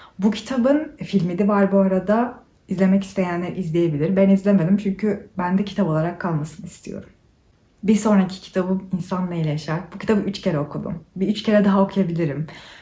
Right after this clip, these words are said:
Üç farklı yaş aralığında okudum ve hepsinde, e, farklı bir his aldım. Bu yanıyla çok iyiydi bence.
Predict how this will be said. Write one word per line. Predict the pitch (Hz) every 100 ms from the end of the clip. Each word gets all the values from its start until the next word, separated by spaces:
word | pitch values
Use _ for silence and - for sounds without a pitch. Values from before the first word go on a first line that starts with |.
| - -
Üç | 240 -
farklı | 233 214 208
yaş | 214 208
aralığında | 214 196 190 202 208
okudum | 202 170 185 190
ve | 196
hepsinde, | 190 208 214 - 196 180 196 202 - - - _ -
e, | 180 170
farklı | 170 190 196 - 196
bir | 190 - - - - _ _ _ _ _ -
his | - 185 - -
aldım. | 156 143 139 170 180
Bu | 196
yanıyla | 214 208 202 190 -
çok | - 190 -
iyiydi | 165 160 151 147
bence. | 147 143 147 170